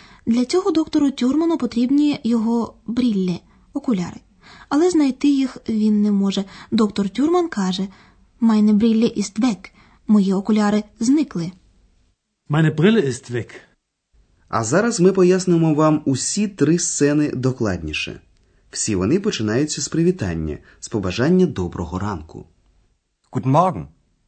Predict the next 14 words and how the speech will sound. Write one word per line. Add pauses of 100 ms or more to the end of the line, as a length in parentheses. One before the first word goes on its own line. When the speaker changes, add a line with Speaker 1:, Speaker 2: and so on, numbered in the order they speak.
(1040)
Speaker 4:
Guten
Morgen,
Herr
Meier. (1500)
Guten
Morgen,
Herr
Doktor
Thürmann. (1160)
Speaker 3:
Як
і
належить
вічливому
портьє,